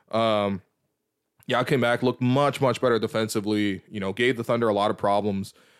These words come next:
uh, on both ends of the floor, just with his size. This is the, one of the issues with the Thunder. Like, if they wanna get serious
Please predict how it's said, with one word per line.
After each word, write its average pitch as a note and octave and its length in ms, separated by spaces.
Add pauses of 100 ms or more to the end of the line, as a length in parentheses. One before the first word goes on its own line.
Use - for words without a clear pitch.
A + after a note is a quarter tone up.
(140)
uh, G2 80
on G#2 200
both A#2 220
ends A2 140
of G2+ 40
the F#2+ 80
floor, G#2 300
just G#2 180
with A2 120
his F#2+ 140
size. F#2+ 680
This A2+ 120
is C3 100
the, B2+ 80
one C3 140
of C3+ 60
the A#2+ 80
issues B2+ 240
with A#2 80
the A2 60
Thunder. G#2 320
Like, E2+ 200
if G2 80
they A#2+ 100
wanna C#3+ 200
get C3 160
serious A#2+ 420